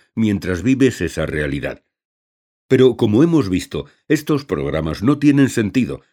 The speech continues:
ya que se crearon en una época diferente a la que estamos viviendo. Por ejemplo, si hoy te cuesta tener éxito fue porque en tu infancia adquiriste unas creencias. Todo lo que oíste de tus padres y de tu entorno te hicieron creer en ello.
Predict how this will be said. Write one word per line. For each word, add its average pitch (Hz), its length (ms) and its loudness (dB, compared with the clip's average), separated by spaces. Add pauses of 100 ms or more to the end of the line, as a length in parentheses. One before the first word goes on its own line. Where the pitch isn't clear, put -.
(140)
ya 135 240 2
que 127 140 -2
se 78 180 -4
crearon 82 460 -2
en 85 100 -2
una 113 260 2
época 87 360 -2
diferente 98 580 0
a 85 100 0
la 73 140 -6
que 67 220 -8
estamos 67 400 -8
viviendo. 71 520 -8 (460)
Por 107 160 2
ejemplo, 90 480 -2 (240)
si 107 220 -2
hoy 156 160 4
te 98 160 -2
cuesta 107 440 -2
tener 85 300 -4
éxito - 460 -8
fue 156 240 2
porque 80 400 -2
en 67 100 -8
tu - 80 -10
infancia 92 520 -4 (180)
adquiriste 113 680 0
unas 104 320 0
creencias. 69 600 -6 (440)
Todo 98 320 0
lo 82 140 -2
que 73 140 -6
oíste 90 400 0
de 69 100 -8
tus - 220 -12
padres 87 420 -4
y 82 60 -2
de 73 120 -6
tu 73 160 -6
entorno 117 460 0 (180)
te 104 120 0
hicieron 135 480 2
creer 73 360 -6
en 71 140 -6
ello. - 280 -12